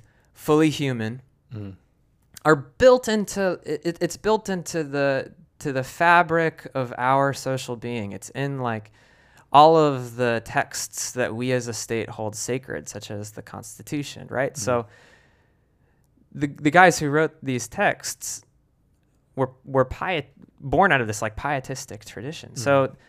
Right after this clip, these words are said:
Speaker 1: American individualism, the pursuit of happiness, the discovery of one's true self
Speaker 2: Mm-hmm.
Speaker 1: is one of the mythologies that we,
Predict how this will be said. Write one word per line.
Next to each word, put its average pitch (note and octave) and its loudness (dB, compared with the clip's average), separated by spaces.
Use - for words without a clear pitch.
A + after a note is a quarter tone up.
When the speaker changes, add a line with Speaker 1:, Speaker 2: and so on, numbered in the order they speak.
Speaker 1:
American D#3+ 0
individualism, B2 -2
the B2 -4
pursuit D#3+ -2
of C#3 -2
happiness, A2+ -2
the C3 -4
discovery D#3 0
of B2+ 0
one's A#2+ -4
true E3+ -6
self G#2 -8
Speaker 2:
Mm-hmm. G2 -12
Speaker 1:
is C3 -2
one C#3+ 2
of C#3+ 0
the B2+ -2
mythologies B2 0
that A#2+ -4
we, B2 -4